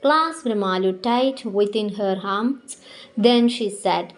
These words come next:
her voice was firm, "Now, my dear, you will have to swim." First things i-, first thing is first, മാലൂസ് mom.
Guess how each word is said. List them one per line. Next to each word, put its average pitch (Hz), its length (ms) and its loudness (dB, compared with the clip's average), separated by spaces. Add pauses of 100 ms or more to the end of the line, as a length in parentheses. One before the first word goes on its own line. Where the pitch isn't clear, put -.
(340)
her 277 200 6
voice 247 460 2
was 208 160 2
firm, 190 500 -2 (480)
"Now, 269 280 2
my 233 340 2
dear, 175 500 0 (360)
you 311 360 0
will 254 120 4
have 185 320 -4 (120)
to 185 80 -4
swim." 170 360 -8 (1800)
First 381 380 4
things 226 180 4 (120)
i-, 208 340 0 (220)
first 392 480 0
thing 240 160 6
is 254 160 4 (280)
first, - 340 -2 (260)
മാലൂസ് 247 380 0
mom. 160 100 -10